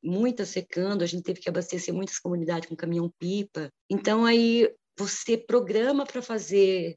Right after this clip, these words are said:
determinada obra ou determinado projeto dentro de alguma área da saúde, educação, social, esporte, aí, de repente, vem uma outra situação que te interrompe de fazer aquilo e você tem que desviar os olhares pra aquilo.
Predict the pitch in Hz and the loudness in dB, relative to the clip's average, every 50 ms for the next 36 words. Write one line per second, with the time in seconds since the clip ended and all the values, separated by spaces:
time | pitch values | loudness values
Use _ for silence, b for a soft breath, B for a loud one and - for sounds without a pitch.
0 | _ - 196 202 202 202 180 185 190 190 185 180 175 180 175 175 180 185 190 208 | _ -2 -2 0 2 0 0 0 -2 -4 -6 -4 -4 -4 0 2 2 4 4 2
1 | 202 196 240 233 214 185 180 175 185 185 - 185 175 180 180 175 175 175 170 151 | 2 0 0 0 0 0 -2 -2 -4 -4 -4 -6 -8 -6 -4 -4 -4 -4 -4 -4
2 | 170 165 - _ _ _ _ _ _ _ - 175 185 185 180 185 180 175 180 - | -4 -4 -4 _ _ _ _ _ _ _ 0 2 2 2 4 2 2 2 2 -2
3 | - 160 - 175 175 175 170 - - 160 160 - - 175 175 170 165 160 165 175 | -6 -4 -2 -2 -2 -2 -4 -6 -10 -10 -8 -6 -2 -2 -2 -2 -2 -2 -2 -2
4 | 170 170 165 165 165 170 165 151 - _ _ _ _ _ _ _ - - 160 - | -2 -2 -2 -2 -2 -2 -2 -2 -6 _ _ _ _ _ _ _ -8 -8 -6 -4
5 | 165 165 170 170 170 170 170 170 - - 175 170 - - 170 165 175 175 170 - | -2 0 2 2 2 0 -2 -4 -4 -6 -6 -6 -6 -6 -4 -2 -2 -2 -4 -6
6 | 170 165 - - 165 165 165 170 170 - _ - 175 185 208 233 240 233 - - | -8 -8 -6 -6 -4 -4 -2 -4 -4 -6 _ -2 -2 0 0 0 0 -2 -4 -4
7 | b b b _ _ _ _ _ - - 185 208 202 214 214 208 233 226 - 220 | b b b _ _ _ _ _ -6 0 2 2 4 4 4 2 2 0 0 -2
8 | 208 - 226 214 _ _ _ - 208 226 233 254 262 247 240 226 220 226 254 269 | -2 -2 -8 -10 _ _ _ -2 0 0 2 2 0 0 0 2 2 4 4 2
9 | 269 269 269 - - - - - 233 240 - - - 202 202 214 233 254 311 _ | 2 0 -4 -6 -6 -6 -4 -4 -2 -2 -2 -4 -4 -4 -4 -4 -4 -4 -6 _
10 | _ _ _ _ _ _ _ - - 208 - - 226 226 226 240 226 190 202 202 | _ _ _ _ _ _ _ -6 -6 -4 -2 0 -2 2 2 2 2 2 0 -4
11 | 202 196 190 - - - - 190 185 185 180 185 180 - - - 190 202 226 240 | -4 -6 -8 -10 -10 -6 -4 -4 -2 -2 -2 -2 -2 -6 -10 -8 -4 -2 -2 -2
12 | 226 220 226 233 233 190 220 220 - - 202 - - 196 202 202 - 196 165 - | 0 0 0 -2 -2 -2 -2 -4 -4 -6 -8 -6 -6 -6 -6 -6 -8 -10 -8 -6
13 | 185 165 180 196 185 185 190 190 185 185 185 170 170 170 175 175 160 - - - | -4 -2 -2 0 0 0 0 0 0 -2 -2 -2 -2 -2 -2 -4 -4 -6 -8 -8
14 | 180 175 _ - - - | -10 -12 _ -14 -20 -20